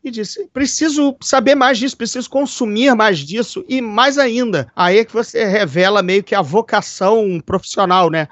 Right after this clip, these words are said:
Eu quero descobrir como isso foi feito. Eu quero, tem bastidores disso aí, né? Isso não, não, não surgiu do nada. É, sabe? É, é isso que eu queria. É, é... então, Guerra nas Estrelas foi de fato a,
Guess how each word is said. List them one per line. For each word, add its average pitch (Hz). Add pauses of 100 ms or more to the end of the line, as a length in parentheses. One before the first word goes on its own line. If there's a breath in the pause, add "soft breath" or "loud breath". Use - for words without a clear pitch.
Eu 202
quero 254
descobrir 240
como 247
isso -
foi 202
feito. 147
Eu 165
quero, 214
tem 294
bastidores 254
disso 175
aí, 135
né? 131
Isso 160
não, 208
não, 196
não 202
surgiu 226
do 240
nada. 151
É, 156
sabe? 156
É, 170
é 185
isso 269
que -
eu 233
queria. 190
É, 196
é... 202 (160)
então, 226
Guerra 196
nas 202
Estrelas 220
foi 233
de 226
fato 240
a, 226